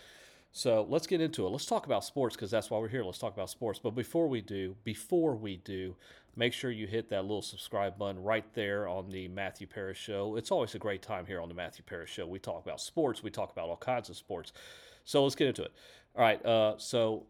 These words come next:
Monday Night Football is going on right now. We are,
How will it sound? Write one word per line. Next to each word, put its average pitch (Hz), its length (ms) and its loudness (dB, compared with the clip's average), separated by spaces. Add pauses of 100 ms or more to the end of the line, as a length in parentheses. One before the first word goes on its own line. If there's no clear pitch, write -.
(140)
Monday 139 280 2
Night 139 180 0
Football 113 340 -2
is - 120 -10
going 95 200 -2
on 90 120 -8
right 92 220 -6
now. 92 420 -6
We 113 200 -2
are, 101 560 2